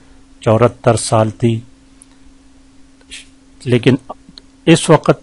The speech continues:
पाकिस्तान का एज पचहत्तर साल है, तो पचहत्तर इसमें नहीं है। और चालीस नंबर क्वेश्चन, ये क्वेश्चन को रीड करें और इसका करेक्ट ऑप्शन,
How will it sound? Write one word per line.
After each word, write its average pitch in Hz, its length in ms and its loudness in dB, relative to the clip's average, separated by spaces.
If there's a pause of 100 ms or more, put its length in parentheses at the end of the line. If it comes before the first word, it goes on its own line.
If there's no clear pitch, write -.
(300)
पाकिस्तान 123 500 0
का 123 300 0
एज 123 200 2
पचहत्तर 117 560 -4
साल 123 280 0
है, 135 80 2
तो 131 120 -2
पचहत्तर 110 400 -4
इसमें 113 240 -4
नहीं 120 260 2
है। 175 220 0 (840)
और 120 180 4
चालीस 165 400 4
नंबर 143 200 4
क्वेश्चन, 135 480 0 (460)
ये 123 260 0
क्वेश्चन - 360 -4
को 135 140 2
रीड 165 200 2
करें 156 200 2
और 123 100 6
इसका 117 240 -2
करेक्ट 113 340 -2
ऑप्शन, 110 280 -2